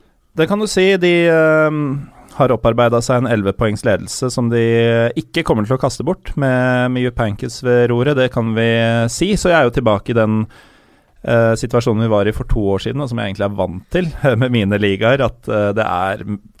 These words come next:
avgjort til jul, egentlig, at det ikke er noen reell, eh, gullkamp, og det er jo synd, for i fjor så var det jo faktisk, eh, jevnt både i Bundesliga og Liga på denne tida.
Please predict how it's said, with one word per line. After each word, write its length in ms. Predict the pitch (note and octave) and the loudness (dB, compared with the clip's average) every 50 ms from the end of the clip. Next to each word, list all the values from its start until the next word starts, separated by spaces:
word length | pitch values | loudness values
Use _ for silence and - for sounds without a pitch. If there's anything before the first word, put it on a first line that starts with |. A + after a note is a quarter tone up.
| _ - | _ -16
avgjort 380 | D#2+ - D2 F2 G#2+ A2+ - - | -14 -14 -12 -10 -10 -8 -6 -2
til 100 | C#3 C#3 | 0 2
jul, 180 | D3 D3 D#3+ F3 | 2 2 2 0
egentlig, 260 | F3 E3 - F#3+ F#3+ | 0 -2 -2 -4 -4
at 60 | F3+ | -4
det 100 | - C3+ | -4 -4
ikke 140 | - C3 A#2+ G#2+ | 0 2 2 2
er 20 | G#2+ | 2
noen 140 | A2 A2+ A2+ | 0 0 0
reell, 380 | B2 A#2+ A2+ A2 A2+ A#2 A#2 A#2+ | 2 2 2 2 2 0 0 0
eh, 100 | A#2 A#2 | 0 0
gullkamp, 480 | A#2+ A2+ G2+ F#2+ - C3 E3 F#3+ - F3+ | 0 -2 -4 -2 -4 -6 -6 -4 -4 -4
og 60 | D#3 | -4
det 80 | D3 | -2
er 100 | C#3 A#2 | -2 -2
jo 60 | A2+ C3 | -4 -4
synd, 320 | - A#2+ A#2 C#3+ D#3 - | -4 -4 -4 -4 -4 -6
for 80 | - D3 | -6 -4
i 60 | C#3+ | -4
fjor 240 | B2+ - C#3+ D#3+ F3+ | -2 0 0 0 0
så 140 | - G3+ F#3+ | 0 0 2
var 240 | D3 A#2+ G2 F#2 G2+ | 2 2 2 2 2
det 80 | G#2 A#2 | 0 0
jo 80 | B2+ | -2
faktisk, 680 | A#2 - G#2+ - - - A2+ A2+ - - - - - - | -2 -4 -6 -8 -8 -8 -8 -8 -8 -10 -16 -14 -8 -4
eh, 680 | B2+ A#2+ A#2 A#2 A#2 A#2 A#2 A#2 A#2 A#2 A#2 A2+ A2+ | -2 0 2 2 2 2 2 2 2 2 2 0 0
jevnt 560 | A#2 A2+ G#2 G#2 A2 A2 - - - - A2+ G#2+ | 0 0 0 0 -2 -6 -10 -12 -10 -6 -4 -2
både 180 | A2 G#2 F#2 G#2 | 0 0 0 0
i 20 | |
Bundesliga 500 | G2+ G2 F#2+ F#2 F#2 - G2+ G2 G#2+ G#2+ | -2 -2 -4 -4 -6 -6 -6 -4 -4 -4
og 200 | - - G2+ G#2 | -4 -2 -2 -2
Liga 340 | G#2 G#2+ G#2+ G#2+ G#2 G2+ G#2+ | -2 -2 -2 -2 -2 -2 -2
på 220 | A2+ - - A#2+ A2+ | -4 -6 -4 -2 -2
denne 200 | G#2+ G#2+ A2 A2+ | 0 -2 -2 -4
tida. 260 | - A#2+ B2+ E3 A3 | -4 -2 -2 -2 -2